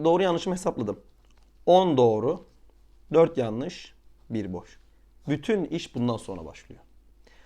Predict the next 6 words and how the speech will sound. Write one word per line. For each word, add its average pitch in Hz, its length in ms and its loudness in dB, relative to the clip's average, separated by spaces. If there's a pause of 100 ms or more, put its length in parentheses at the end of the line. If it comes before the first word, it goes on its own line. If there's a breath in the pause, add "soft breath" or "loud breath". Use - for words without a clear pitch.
(300 soft breath)
Ne 151 80 0
yapıyoruz? 139 600 -2 (340 soft breath)
Öğrencilerin 151 520 4
atıyorum 143 380 -2
yüzde 131 180 0
doksanı. 110 420 -6